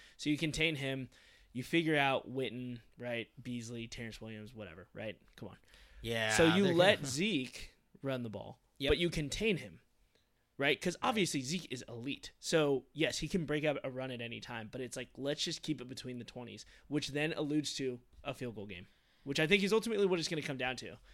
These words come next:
Speaker 1: Um, now, I do love Dez. I think he deserves a touchdown 'cause he's the man.
Speaker 2: Well, we'll
Speaker 1: I like
Speaker 2: see.
Speaker 1: him.
Speaker 2: That'll be a good game to watch.
Speaker 1: But, yeah, I think that's, uh, I mean, in Denver, they're, they're the same way,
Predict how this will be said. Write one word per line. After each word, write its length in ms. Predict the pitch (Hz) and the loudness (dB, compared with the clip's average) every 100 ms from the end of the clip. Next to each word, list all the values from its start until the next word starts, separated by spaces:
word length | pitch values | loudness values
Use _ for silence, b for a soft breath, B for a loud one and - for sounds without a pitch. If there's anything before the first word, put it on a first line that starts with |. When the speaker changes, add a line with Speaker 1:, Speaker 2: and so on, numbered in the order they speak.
| b b - | b b -4
Speaker 1:
Um, 480 | 127 143 135 131 - - | 0 2 0 -4 -10 -6
now, 380 | 143 139 135 - | -2 0 0 -2
I 80 | |
do 180 | 127 143 | -2 0
love 240 | 135 135 117 | 0 0 -2
Dez. 520 | 127 123 120 110 - - | -2 -2 -2 -6 -10 -10
I 60 | 120 | -12
think 160 | 127 | -10
he 100 | 117 | -12
deserves 480 | 104 117 117 123 139 | -12 -12 -8 -6 -6
a 40 | |
touchdown 640 | 143 151 151 160 151 156 156 - | -4 -6 -6 -6 -4 -4 -6 -12
'cause 160 | - 131 | -14 -10
he's 140 | 127 | -10
the 100 | 107 | -8
man. 400 | 110 131 135 147 | -8 -6 -6 0
Speaker 2:
Well, 100 | 208 | 6
we'll 120 | 247 226 | 8 8
Speaker 1:
I 20 | |
like 40 | 143 | 6
Speaker 2:
see. 60 | 127 | 2
Speaker 1:
him. 120 | 147 | 0
Speaker 2:
That'll 180 | 156 202 | 0 0
be 80 | 220 | 0
a 60 | |
good 100 | 160 | 0
game 140 | 143 131 | -4 -4
to 80 | |
watch. 420 | 98 95 95 - - | -6 -8 -10 -12 -2
Speaker 1:
But, 200 | 147 143 | 2 6
yeah, 260 | 170 185 | 10 10
I 80 | 139 | 8
think 280 | 143 175 156 | 4 2 2
that's, 220 | 156 151 - | 0 0 -2
uh, 60 | 143 | 0
I 220 | 147 143 | 2 2
mean, 160 | 151 | 2
in 160 | 147 143 | 2 0
Denver, 440 | 139 160 139 127 123 - | 0 0 0 -4 -8 -6
they're, 180 | 135 127 | -4 -4
they're 200 | 135 131 | -4 -4
the 80 | 123 | -4
same 220 | 123 120 | -6 -6
way, 160 | 127 | -8